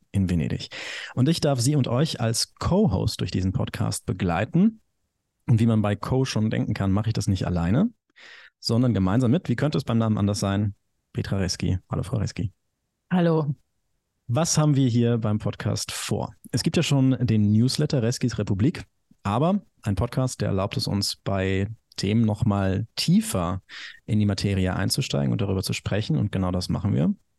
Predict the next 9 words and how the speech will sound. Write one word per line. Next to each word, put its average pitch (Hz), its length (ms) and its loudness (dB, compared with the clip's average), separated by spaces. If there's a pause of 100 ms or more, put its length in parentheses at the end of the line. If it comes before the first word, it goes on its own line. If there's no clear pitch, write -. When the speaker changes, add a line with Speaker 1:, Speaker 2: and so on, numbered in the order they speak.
(580)
Speaker 1:
Was 117 180 0
für 123 160 -2
Themen 139 320 2
kann 98 160 0
man 95 140 2
denn 95 160 2
da 95 180 0
erwarten? 98 540 -2 (600)
Speaker 2:
Oh, 175 200 4